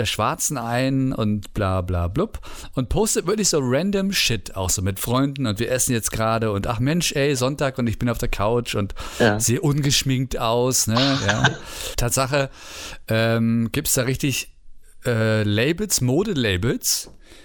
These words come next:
Speaker 1: die, äh, natürlich absolut happy sind, dass es sowas gibt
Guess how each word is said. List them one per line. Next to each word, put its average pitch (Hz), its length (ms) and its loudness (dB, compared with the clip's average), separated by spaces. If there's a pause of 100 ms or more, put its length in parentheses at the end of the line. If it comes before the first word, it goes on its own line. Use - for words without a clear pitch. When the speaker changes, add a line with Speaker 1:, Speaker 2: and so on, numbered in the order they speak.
(300)
Speaker 1:
die, 127 300 2
äh, 117 640 0
natürlich 120 500 -2 (120)
absolut 151 760 0
happy 143 280 0
sind, 104 300 0
dass 104 160 0
es 107 140 0
sowas 98 320 0
gibt - 320 -4